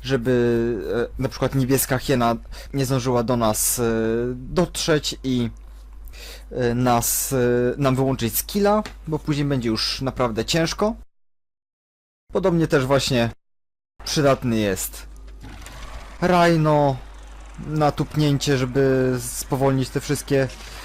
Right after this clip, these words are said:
e, zwłaszcza tą hienę T H, e, nowa, nas, która osłabi i też spowolni wszystkie te hieny.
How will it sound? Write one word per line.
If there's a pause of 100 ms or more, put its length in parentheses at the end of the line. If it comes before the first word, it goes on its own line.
(160)
e,
zwłaszcza
tą
hienę
T
H, (580)
e, (800)
nowa,
nas, (520)
która
osłabi
i
też
spowolni (760)
wszystkie
te
hieny.